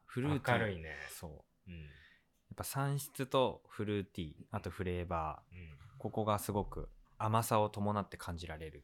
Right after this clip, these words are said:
Speaker 1: ていう。
Speaker 2: なるほどね。フローラル、グリーンアップル、グレープフルーツ。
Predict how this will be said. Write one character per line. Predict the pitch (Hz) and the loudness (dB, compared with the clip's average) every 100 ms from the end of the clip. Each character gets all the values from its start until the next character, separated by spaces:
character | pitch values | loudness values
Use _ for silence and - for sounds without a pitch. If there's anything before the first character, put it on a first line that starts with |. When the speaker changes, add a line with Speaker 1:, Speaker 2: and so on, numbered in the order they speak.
| _ | _
Speaker 1:
て | - - | -16 -10
い | |
う。 | |
Speaker 2:
な | 82 | -8
る | 82 | -8
ほ | 80 85 | -10 -10
ど | 85 | -10
ね。 | 87 90 90 90 - _ _ _ _ _ | -8 -10 -12 -16 -20 _ _ _ _ _
フ | _ - | _ -10
ロ | 95 143 127 | -6 -4 -4
ー | 101 | -6
ラ | 85 | -6
ル、 | 82 104 95 65 - - - - - - | -6 -6 -6 -8 -12 -2 -2 -2 -6 -8
グ | 92 | -6
リ | 92 113 113 | -4 -4 -6
ー | - | -8
ン | |
ア | 107 | -10
ッ | 110 _ _ | -10 _ _
プ | 78 95 | -12 -8
ル、 | 98 73 - _ - | -8 -10 -18 _ -8
グ | 92 | -4
レ | 101 110 | -2 -2
ー | 110 | -4
プ | 101 | -8
フ | 98 | -8
ル | 92 82 | -8 -10
ー | |
ツ。 | _ | _